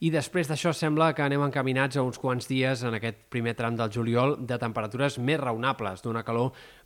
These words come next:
més suportable i més normal per l'època. Pel que fa a l'estat del cel, aquesta tarda es repetiran les tempestes en punts del Pirineu i Prepirineu. En alguns models de previsió apunten que fins i tot alguns ruixats podrien afectar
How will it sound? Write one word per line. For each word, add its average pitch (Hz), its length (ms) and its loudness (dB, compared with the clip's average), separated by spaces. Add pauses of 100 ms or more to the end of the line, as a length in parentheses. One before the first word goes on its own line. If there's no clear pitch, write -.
més 127 160 -2
suportable 131 640 0
i 120 40 0
més 120 280 2
normal 110 400 0
per 107 160 -2
l'època. 90 460 -6 (460)
Pel - 140 -4
que 135 80 -2
fa 147 80 0
a - 20 4
l'estat 147 240 2
del 135 160 0
cel, 156 380 4
aquesta 139 260 -2
tarda 143 240 2
es 131 60 2
repetiran 127 480 0
les 131 100 0
tempestes 139 560 0
en 120 160 -2
punts 131 240 0
del 120 160 0
Pirineu 135 460 2
i - 20 2
Prepirineu. 123 720 2 (340)
En 120 400 -4
alguns 139 320 2
models 139 240 2
de 127 80 0
previsió 117 380 2
apunten 131 340 0
que 113 160 -4
fins 113 220 0
i - 20 -12
tot 131 160 0
alguns 120 300 0
ruixats 117 260 -6
podrien 117 240 -4
afectar 110 380 -2